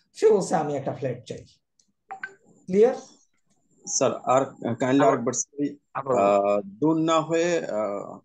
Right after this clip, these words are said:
Speaker 2: তুন না হয়ে তান হলো কেন স্যার? একটু আরেকবার স্যার, কাইন্ডলি।
Speaker 1: না, ওই যে বললাম যে জবরওয়ালা হবে, এই কারণে ভার্বের অবজেক্ট জবরওয়ালা হয়।
Speaker 2: না, অবজেক্টটা জবর হবে।
Speaker 1: হ্যাঁ।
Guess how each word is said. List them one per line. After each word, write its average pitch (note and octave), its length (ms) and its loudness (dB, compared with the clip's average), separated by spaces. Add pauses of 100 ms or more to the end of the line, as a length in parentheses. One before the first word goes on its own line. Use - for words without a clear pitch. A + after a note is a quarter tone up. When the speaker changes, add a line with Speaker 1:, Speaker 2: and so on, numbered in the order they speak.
(160)
Speaker 2:
তুন D#3+ 180 -2
না D#3 160 2
হয়ে D#3+ 280 0
তান C#3+ 520 -2
হলো C3+ 140 -6
কেন G2 240 -10
স্যার? A2+ 220 -10
একটু - 260 -20
আরেকবার G#2+ 280 -12
স্যার, - 220 -12
কাইন্ডলি। - 600 -14
Speaker 1:
না, A#3+ 80 2
ওই A#3+ 80 4
যে B3 100 4
বললাম B3+ 280 2
যে B3+ 140 0
জবরওয়ালা B3+ 440 6
হবে, A#3 300 0 (760)
এই A#3+ 140 4
কারণে G#3+ 480 0 (1040)
ভার্বের F#3 600 0
অবজেক্ট C#3 760 -4
জবরওয়ালা C#3 580 0
হয়। A#2 220 -12 (600)
Speaker 2:
না, F#2+ 100 -14
অবজেক্টটা A2+ 540 -4
জবর F#2+ 320 -6
হবে। - 260 -18 (380)
Speaker 1:
হ্যাঁ। - 180 -14